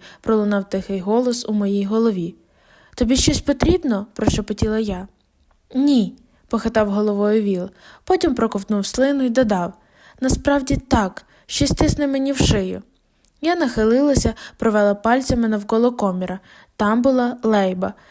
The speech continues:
Я витягла її, сподіваючись відірвати, але це виявилось непросто. "Нова сорочка. Тобі справді дуже незручно?"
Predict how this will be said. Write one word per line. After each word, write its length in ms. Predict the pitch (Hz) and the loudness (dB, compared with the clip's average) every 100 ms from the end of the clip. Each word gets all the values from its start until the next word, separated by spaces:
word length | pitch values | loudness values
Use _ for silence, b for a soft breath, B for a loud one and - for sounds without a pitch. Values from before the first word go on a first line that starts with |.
| b | b
Я 120 | - 311 | 0 4
витягла 500 | 262 277 277 247 233 | 4 4 2 0 0
її, 240 | 226 226 | 0 0
сподіваючись 760 | 226 220 208 208 208 214 214 | -2 -2 0 2 2 0 -2
відірвати, 640 | 233 220 254 208 185 185 190 B B B | 0 0 0 0 -2 -4 -8 B B B
але 200 | 294 302 | 4 4
це 180 | 330 349 | 4 2
виявилось 540 | 339 311 294 285 - | 2 4 4 2 0
непросто. 600 | 277 269 202 185 - 196 - _ _ _ _ - | -2 0 -2 -2 -6 -10 -12 _ _ _ _ -10
"Нова 260 | 254 262 262 | -2 0 2
сорочка. 640 | - 294 247 196 - - 202 b b | 4 4 4 2 -4 -10 -10 b b
Тобі 220 | 254 233 | -2 2
справді 420 | 233 - 330 330 | 2 4 2 2
дуже 300 | 254 226 214 | 0 0 0
незручно?" 720 | 208 226 220 202 185 - 196 | 0 0 0 -2 -4 -6 -12